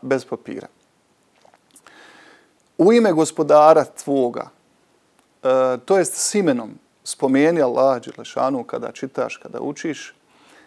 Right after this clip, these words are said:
i traži pomoć od njega i nadaj se bereketu i uspjehu s njegovim imenom u čitanju, u učenju, u stjecanju znanja. Gospodara tvoga koji stvara, kaže se u ovom prvom ajetu,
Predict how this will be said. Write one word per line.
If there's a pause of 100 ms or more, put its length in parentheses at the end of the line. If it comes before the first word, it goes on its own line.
(120)
i
traži
pomoć (240)
od
njega (100)
i
nadaj
se
bereketu (360)
i
uspjehu
s
njegovim
imenom (320)
u
čitanju,
u
učenju,
u
stjecanju
znanja. (440)
Gospodara
tvoga
koji (100)
stvara, (160)
kaže
se (540)
u
ovom
prvom
ajetu,